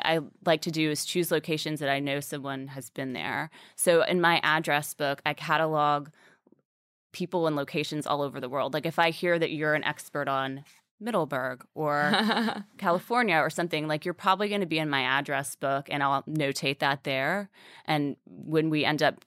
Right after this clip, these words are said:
Speaker 1: going to that location, I'll probably call on you <laughs> because I'll be like,
Speaker 2: <laughs>
Speaker 1: "Oh, I remember that person was the expert on Tokyo." <laughs>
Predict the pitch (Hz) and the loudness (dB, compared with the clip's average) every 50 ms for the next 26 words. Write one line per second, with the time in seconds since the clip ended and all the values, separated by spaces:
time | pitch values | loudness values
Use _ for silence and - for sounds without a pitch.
0 | - - 160 147 147 147 143 - 139 127 - 135 143 - - 147 139 139 - - | -8 -2 0 0 0 0 0 0 0 0 0 -2 -4 -2 -2 -2 -2 -2 -2 -4
1 | 139 131 131 135 139 - - - 139 139 - 143 135 123 131 127 123 143 139 - | -4 -4 -4 -6 -8 -10 -12 -10 -10 -8 -4 -4 -4 -4 -6 -8 -12 -10 -12 -12
2 | - - - - 127 - - - - - 135 127 - - 170 170 180 196 202 233 | -12 -14 -14 -12 -12 -10 -10 -12 -12 -12 -12 -12 -10 -12 -8 -4 -2 -2 0 4
3 | 240 - 277 - - 330 262 - 120 127 - 226 214 214 - 131 - - - 359 | 4 6 6 6 4 4 4 4 4 2 2 4 4 2 0 -2 -4 0 2 2
4 | 427 359 294 285 277 269 277 254 262 247 269 - - 240 240 - 247 220 220 226 | 4 4 4 2 2 0 -2 -2 -2 -2 -2 -2 -4 -6 -8 -8 -8 -6 -4 -2
5 | 214 208 - - 247 262 240 269 247 - - 302 - 226 226 196 175 170 190 - | -2 -2 -4 -4 -4 -2 0 0 0 0 0 0 0 2 2 4 4 4 4 2
6 | - - | 0 0